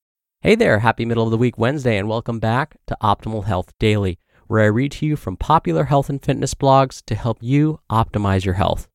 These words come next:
and always with a bit of my commentary at the end. Now, today is Wednesday. Like I do every Wednesday, I'd like to share a little bit of inspiration with you. So here we go. Quote, "Always new,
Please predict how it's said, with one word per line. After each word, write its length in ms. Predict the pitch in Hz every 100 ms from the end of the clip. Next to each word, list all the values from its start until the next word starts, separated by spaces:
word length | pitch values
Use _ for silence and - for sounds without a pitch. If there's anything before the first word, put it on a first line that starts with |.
| _ _ -
and 100 | 175
always 240 | 175 170
with 160 | 147 120
a 40 |
bit 120 | 113
of 80 | 104
my 200 | 101 107
commentary 600 | - 101 98 92 98 92
at 100 | 87
the 160 | 98 98
end. 220 | - - _ _ _ _ _ _ -
Now, 100 | 101
today 260 | - 98
is 140 | 123 135
Wednesday. 480 | 120 117 120 156 190 _ _ -
Like 160 | 92 95
I 60 |
do 160 | 95 98
every 220 | 98 113
Wednesday, 520 | 110 120 131 160 160
I'd 120 | 131
like 160 | 110 104
to 80 | -
share 160 | -
a 80 | 104
little 180 | 113 156
bit 160 | 151 147
of 80 |
inspiration 640 | 131 131 - 107 101 - 90
with 220 | - -
you. 140 | 87 _ _ _
So 140 | - 104
here 140 | 107
we 100 | 107
go. 220 | 95 80 _ _ _ _ _ _
Quote, 400 | - 113 - - - _ _ _ _ _ _ _
"Always 420 | 127 160 160 139
new, 280 | 95 87 -